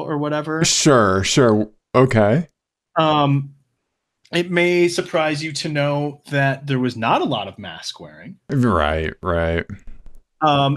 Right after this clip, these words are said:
Speaker 1: and as a matter of fact, the best, I have two things, uh, to kind of give you an idea of the, of the crowd that we saw there.
Speaker 2: Okay.
Speaker 1: The first is a story. The second is a picture. So the first one is that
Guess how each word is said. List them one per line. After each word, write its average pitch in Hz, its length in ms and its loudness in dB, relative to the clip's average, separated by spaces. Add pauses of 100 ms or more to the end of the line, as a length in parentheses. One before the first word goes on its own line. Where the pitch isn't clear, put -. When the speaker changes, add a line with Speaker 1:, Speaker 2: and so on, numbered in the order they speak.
Speaker 1:
and 180 140 2
as 151 80 0
a 160 40 -2
matter 202 180 2
of - 60 -4
fact, 151 440 -2
the 151 160 -2
best, 165 680 -2 (840)
I 160 140 2
have 147 140 0
two 226 240 2
things, 143 840 -2 (280)
uh, 117 540 0
to - 200 -8
kind 123 260 -6
of 110 240 -8
give 156 220 0
you 139 160 0
an 123 80 -2
idea 101 500 -10 (300)
of 107 260 -14
the, 107 180 -14 (300)
of 101 220 -14
the 98 100 -16
crowd 87 560 -14 (260)
that - 100 -18
we 101 60 -16
saw - 260 -18
there. - 240 -20 (180)
Speaker 2:
Okay. 127 580 4 (1160)
Speaker 1:
The 180 120 2
first 269 320 0
is 226 120 -2
a 220 60 2
story. 190 320 2
The 185 80 0
second 180 240 2
is 165 80 0
a 156 40 -6
picture. 151 260 -2
So 151 120 -6
the 156 100 -4
first 254 280 -2
one 226 180 -2
is 180 140 -4
that 160 360 0